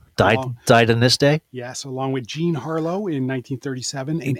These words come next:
Speaker 2: Alan Turing in nineteen fifty-four.
Speaker 1: Yeah, I can't turn you up, man.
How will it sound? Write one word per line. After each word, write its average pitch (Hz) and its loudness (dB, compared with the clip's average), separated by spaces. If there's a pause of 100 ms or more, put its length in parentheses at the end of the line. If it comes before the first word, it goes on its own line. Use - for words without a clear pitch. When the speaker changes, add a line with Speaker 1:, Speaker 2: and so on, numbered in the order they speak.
Speaker 2:
Alan 156 0
Turing 156 4
in 127 6
nineteen 147 6
fifty-four. 156 -2
Speaker 1:
Yeah, 131 0
I 113 4
can't 123 2
turn 127 4
you 107 8
up, 107 4
man. 98 -2